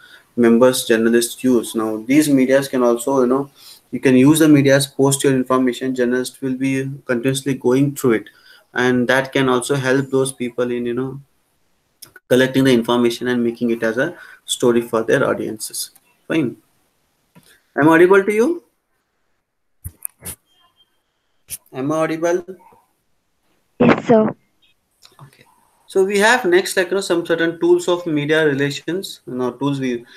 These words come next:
Speaker 1: these are things, press release we have. Okay, we have a press conference and social media. These two, press release or press conferences, usually we do with, uh,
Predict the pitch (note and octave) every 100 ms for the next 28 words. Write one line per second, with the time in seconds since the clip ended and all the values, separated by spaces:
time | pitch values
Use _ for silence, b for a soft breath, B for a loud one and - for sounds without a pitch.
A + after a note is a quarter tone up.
0 | b b C3 C#3+ D3+ D3+ D3+ D3 - D3
1 | D3+ D3+ D3+ D#3 D3+ D3+ D3 D3+ E3 -
2 | _ B2+ A#2 C3+ B2+ C3 C3+ C3+ C3+ C3+
3 | - B2 A#2 C3+ C3 C3+ C3+ B2 - A#2
4 | C3 B2 A#2 A#2 A#2+ - B B B -
5 | F3 G3+ - G3+ G3+ E3+ F3 F3 F3 F3
6 | F3+ F3 E3 E3 D#3+ D#3 D#3 D#3+ D#3+ D#3+
7 | - C#3 D3+ D#3+ D#3 D#3+ C#3 D3+ D#3 D3+
8 | D3+ C#3+ B2 A#2+